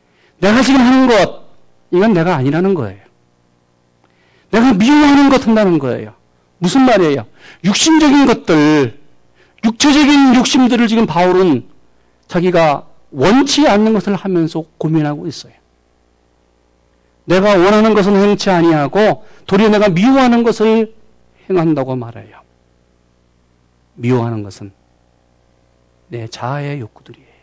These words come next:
내 정욕적인 것들이에요. 내 욕망에 의해서 이루어지는 것들이에요. 바로 이것을 주님은 미워하라고 말합니다. 여러분 생각해 보세요. 세상에 부모 귀한,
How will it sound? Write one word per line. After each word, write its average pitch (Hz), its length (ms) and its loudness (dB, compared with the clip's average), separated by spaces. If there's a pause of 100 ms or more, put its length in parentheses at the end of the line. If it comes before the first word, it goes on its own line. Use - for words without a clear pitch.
(1300)
내 113 160 -8
정욕적인 151 640 -2
것들이에요. 123 500 -16 (960)
내 151 160 0
욕망에 202 340 2
의해서 196 260 2
이루어지는 175 320 0
것들이에요. 123 560 -2 (400)
바로 190 200 2
이것을 208 580 0
주님은 202 560 0 (320)
미워하라고 127 800 -2
말합니다. 101 560 -12 (960)
여러분 139 200 -4
생각해 160 220 -4
보세요. 117 400 -12 (1040)
세상에 180 400 0
부모 156 340 -2
귀한, 131 500 -4